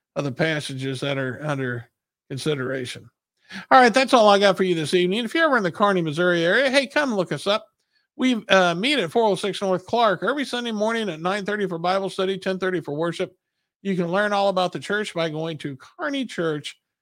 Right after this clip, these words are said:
dot com. And if you like this lesson, you wanna hear more like these, tune in to K P G Z one oh two point seven F M every Sunday morning at seven A M,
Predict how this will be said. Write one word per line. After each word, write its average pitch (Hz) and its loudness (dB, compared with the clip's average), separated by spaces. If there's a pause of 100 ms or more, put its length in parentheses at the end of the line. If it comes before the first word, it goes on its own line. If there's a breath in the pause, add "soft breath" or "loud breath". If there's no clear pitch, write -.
(240)
dot 175 0
com. 147 -4
And 160 -2
if 151 -6
you 190 -8
like 202 2
this 233 -4
lesson, 226 -2
you 202 -4
wanna 196 0
hear 175 0
more 170 0
like 214 -2
these, 247 -6 (560)
tune 302 2
in 254 0
to 226 -2
K 220 0
P 214 -4
G 196 -2
Z 202 -2
one 202 0
oh 196 0
two 202 -4
point 185 -4
seven 185 0
F 175 -4
M 180 -2
every 165 -6
Sunday 202 -4
morning 214 -2
at 139 -8
seven 170 -2
A 156 -4
M, 214 -4